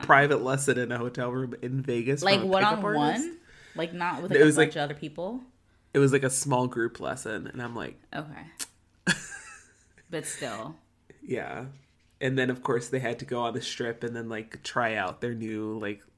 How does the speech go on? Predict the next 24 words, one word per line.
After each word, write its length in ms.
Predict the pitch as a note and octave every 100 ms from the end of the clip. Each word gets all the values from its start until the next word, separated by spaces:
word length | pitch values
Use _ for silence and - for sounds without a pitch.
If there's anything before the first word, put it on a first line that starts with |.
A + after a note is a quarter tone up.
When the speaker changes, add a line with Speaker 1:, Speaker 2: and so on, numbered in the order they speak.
| -
Speaker 1:
skills. 840 | - - A#2+ G2 D#2 A2 C3+ - -
And 100 | G#2+
I'm 140 | G#2+
like, 260 | G2+ - -
"Oh, 240 | A#2+ A#2+ A#2
God." 720 | - G2+ F#2+ F2 G#2+ A2+ - -
<laughs> 40 | B3 - - - - - - - D#3+
Speaker 2:
What 220 | F3+ -
losers. 540 | C3 B2+ B2+ B2+ B2+
I'm 160 | C3 D#3
sorry. 540 | C#3+ B2+ A#2 A#2+ A#2+ A2
Like, 180 | -
that's 200 | B2+ D#3+ -
just 120 | -
a 40 |
Speaker 1:
I 120 | A2+
Speaker 2:
loser 240 | A#2 A2 G#2+
Speaker 1:
know. 0 | G#2+ - -
Speaker 2:
move. 240 | - B2 - _ _
Especially 200 | - C4
'cause 140 | F#4 E4+
it's 80 | G#3
never, 260 | F3 F#3
like, 400 | F#3 C#3 C3+ -